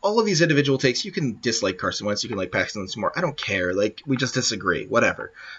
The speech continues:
Um, but the, the idea that, like, somehow these were moves that the G M should have made, like, no-brainer moves that Andrew Porter saw and Howie Roseman didn't, i-, i-, is silly. And the Lynch part versus Wentz is, like, the absolute silliest part,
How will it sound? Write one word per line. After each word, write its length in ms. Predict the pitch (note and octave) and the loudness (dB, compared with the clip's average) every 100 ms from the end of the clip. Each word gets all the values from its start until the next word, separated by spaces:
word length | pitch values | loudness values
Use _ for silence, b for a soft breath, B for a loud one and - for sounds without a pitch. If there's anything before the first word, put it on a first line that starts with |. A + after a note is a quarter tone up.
| B | B
Um, 400 | C3+ B2+ A2+ G2 - _ _ _ _ | 6 6 4 0 -12 _ _ _ _
but 180 | D#3 - | 2 4
the, 120 | C3 | 2
the 180 | D#3 E3+ | 4 2
idea 340 | D3 C#3+ D3+ C3+ | 2 2 4 4
that, 180 | - | 6
like, 280 | A2 G2+ - - | 6 4 2 -4
somehow 760 | - B2+ A#2+ A#2+ G#2+ G2 F2+ - _ _ A#2+ | 2 4 4 2 2 2 0 -4 _ _ -4
these 280 | A2+ A2 - | -2 -2 -2
were 140 | F#2 | -2
moves 420 | A2 A2 G#2 F#2+ | 0 0 0 -2
that 120 | G2+ | -10
the 60 | E2+ | -8
G 240 | F#2 F#2+ | -4 0
M 100 | F#2 F2+ | 0 0
should 160 | F#2+ | -2
have 100 | E2+ | -2
made, 340 | F#2 F2 E2+ E2 | 0 0 0 0
like, 280 | E2+ E2 | -2 -2
no-brainer 540 | G#2+ G#2 G2 G2 F#2+ F2+ | 4 4 4 2 2 -2
moves 300 | F#2+ F#2 D2+ | 0 0 0
that 200 | E2+ - | -4 0
Andrew 220 | G#2 G#2 | -2 -2
Porter 300 | F2 G#2 F#2 | -2 2 2
saw 320 | F#2+ F#2+ F2+ | 0 0 0
and 80 | F2+ | 0
Howie 200 | F#2+ F#2 | 0 0
Roseman 380 | F#2 F#2 F2+ F2+ | 0 -2 -4 -6
didn't, 320 | G2 F2+ E2+ - B B _ | -4 -4 -6 -10 B B _
i-, 40 | D3 | -4
i-, 240 | C3+ D3 - | -2 -6 0
is 220 | F#3 - | 2 4
silly. 500 | - A#3 C#4+ E2+ F2 | 2 0 0 0 0
And 220 | B2+ C#3+ - _ | 2 0 -2 _
the 220 | C#3+ D#3+ D3+ | 2 4 4
Lynch 380 | D#3 G#3+ - - | 2 2 0 2
part 360 | F#3 F3+ - - | 4 4 0 -14
versus 580 | D3 D3+ D3+ C#3 C3 G#2+ | 0 2 2 -4 -4 -2
Wentz 360 | A#2+ C3+ C#3 | 2 2 2
is, 100 | B2 | -4
like, 140 | A#2+ A2 | -2 -2
the 140 | A#2 | 0
absolute 380 | G#2+ B2+ C3 A2+ | -2 0 -4 -4
silliest 460 | - F#2+ F2 F2 - | -2 2 2 0 0
part, 300 | C#2+ C#2 | 0 0